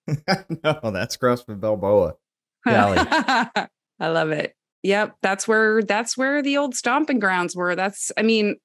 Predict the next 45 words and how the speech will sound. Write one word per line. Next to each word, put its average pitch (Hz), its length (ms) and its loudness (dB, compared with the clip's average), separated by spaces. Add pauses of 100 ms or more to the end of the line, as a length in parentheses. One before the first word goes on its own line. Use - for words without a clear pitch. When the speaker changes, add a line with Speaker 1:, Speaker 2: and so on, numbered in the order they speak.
(160)
Speaker 1:
can 233 180 2
you 247 100 4
even 269 220 0
remember 208 360 0
the 185 120 -4
first 185 240 -6
time 185 160 -2
we 175 100 0
met? 165 240 -2 (960)
Speaker 2:
I, 117 340 0
I 107 100 -4
do. 107 260 2
You 98 380 2
had 98 380 2
that 90 220 0
Posh 110 300 -4
Spice 117 340 2
haircut 87 560 -2
at 78 120 0
Speaker 1:
Oh 285 180 4
Speaker 2:
the 269 60 6
Speaker 1:
my 220 160 6
Speaker 2:
Fitness 214 160 4
Speaker 1:
God. 196 240 2
Speaker 2:
First. - 240 -10 (360)
Speaker 1:
First 262 280 2
of 233 80 -2
all, 208 240 4
it 233 80 2
was 226 200 0
so 214 760 2
bad. 180 540 -2 (100)
I 208 120 0
went, 247 400 -2
I 202 100 -4
got 214 180 -2
my 208 80 -2
hair 196 200 2
cut. 214 380 0 (300)
Speaker 2:
<laughs> - 0 - (160)
Speaker 1:
This 247 220 -2
woman 233 560 0
gave 208 300 -2
me 208 280 -4
a 170 120 -8